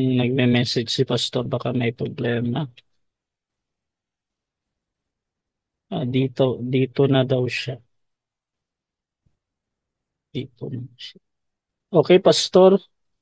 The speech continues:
Paki-mute, Pastor. Ah, paki-unmute. Pastor.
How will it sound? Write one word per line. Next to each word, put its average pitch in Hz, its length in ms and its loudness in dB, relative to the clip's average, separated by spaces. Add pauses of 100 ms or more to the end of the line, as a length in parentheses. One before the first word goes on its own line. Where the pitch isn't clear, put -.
(1800)
Paki-mute, 147 680 0
Pastor. 139 500 0 (300)
Ah, 156 100 2
paki-unmute. 139 1200 2 (1400)
Pastor. - 520 -12